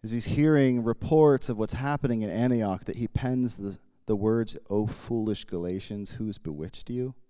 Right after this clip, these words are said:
And he reminds them again of the gospel that he had preached and been stoned for.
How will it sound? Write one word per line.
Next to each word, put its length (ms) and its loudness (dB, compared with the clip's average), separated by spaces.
And 100 -2
he 60 0
reminds 540 0
them 160 -2
again 440 -2
of 140 0
the 80 -2
gospel 640 -4
that 140 -2
he 120 0
had 140 -2
preached 540 0
and 120 -4
been 160 -4
stoned 380 -4
for. 420 -6